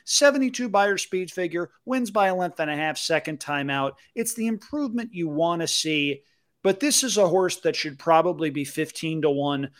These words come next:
That's probably gonna be five to one and could well act as a takeout reducer for the rest of the field.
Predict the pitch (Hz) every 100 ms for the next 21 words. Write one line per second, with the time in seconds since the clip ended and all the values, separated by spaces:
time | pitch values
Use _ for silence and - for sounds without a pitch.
0 | _ 233 226 - 254 208 175 147 156 156
1 | 151 135 131 - 147 147 143 139 143 139
2 | 139 - - 165 160 190 170 151 151 147
3 | 143 - 127 131 - 147 143 135 127 135
4 | 131 127 - 123 - _ - 151 156 139
5 | 139 131 - - 120 - 127 117